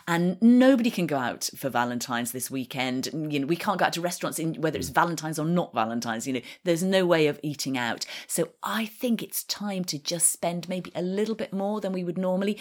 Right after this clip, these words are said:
Speaker 1: If you went to a restaurant, twenty-two pounds would be a house wine price.
Speaker 2: That's true.
Speaker 1: This is
Speaker 2: Mm.
Speaker 1: so much more wine for that. And, um,
Speaker 2: So what you're saying is spend
Speaker 1: a
Speaker 2: like
Speaker 1: little
Speaker 2: you're in
Speaker 1: bit
Speaker 2: a restaurant.
Speaker 1: Well,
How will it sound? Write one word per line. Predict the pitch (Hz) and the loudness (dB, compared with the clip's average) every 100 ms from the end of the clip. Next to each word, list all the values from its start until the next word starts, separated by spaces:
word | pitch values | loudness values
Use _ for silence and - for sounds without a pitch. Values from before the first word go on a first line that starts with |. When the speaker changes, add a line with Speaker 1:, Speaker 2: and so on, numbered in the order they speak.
| - - | -6 -4
Speaker 1:
If | - | 0
you | 359 | 2
went | 226 | 2
to | 233 | 0
a | 208 | 2
restaurant, | 226 - 147 120 - - | 0 0 -2 -4 -6 -10
twenty-two | - 254 214 190 180 | 0 2 2 0 -2
pounds | 175 143 | 0 0
would | 131 | 0
be | 135 | -2
a | 135 | 0
house | 180 180 | 0 0
wine | 127 107 107 | -2 -4 -6
price. | 117 - - - - | -8 -8 -6 -4 -4
Speaker 2:
That's | 180 - | -4 -2
true. | 143 | 0
Speaker 1:
This | 247 220 233 | 0 0 2
is | 175 | 4
Speaker 2:
Mm. | 127 110 | 4 4
Speaker 1:
so | - - 226 233 214 | 2 2 8 8 8
much | 180 - - | 4 -2 -4
more | 123 104 | -4 -4
wine | 110 110 110 | -4 -4 -6
for | 107 | -8
that. | 110 113 - - - | -8 -8 -8 -8 -4
And, | 147 147 147 | -2 0 0
um, | 160 151 151 147 | 4 4 4 0
Speaker 2:
So | |
what | 117 | -2
you're | |
saying | - 92 | -2 0
is | - | 2
spend | - - 117 117 107 | 2 2 2 4 6
Speaker 1:
a | |
Speaker 2:
like | - | 8
Speaker 1:
little | 226 226 | 8 8
Speaker 2:
you're | 107 | 6
in | |
Speaker 1:
bit | 95 | 6
Speaker 2:
a | |
restaurant. | 95 - - 78 | 4 2 -4 2
Speaker 1:
Well, | 370 359 | 6 6